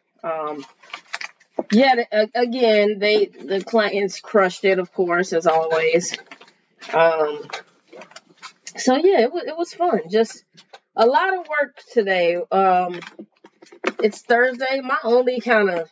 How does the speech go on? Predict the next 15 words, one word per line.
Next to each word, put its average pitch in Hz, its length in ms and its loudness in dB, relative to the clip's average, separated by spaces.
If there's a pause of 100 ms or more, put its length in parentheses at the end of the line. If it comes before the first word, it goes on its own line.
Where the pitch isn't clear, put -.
(140)
slower 233 680 2
days 220 720 -2 (880)
are 196 180 2
Wednesday 202 440 2
and 175 120 -2
Friday, 165 480 0
and 151 100 -4
I 170 80 -2
still 190 240 2
have 165 280 2
trainings 165 540 0
on 151 180 -4
those 151 260 -6
days, 143 420 0
but 156 320 0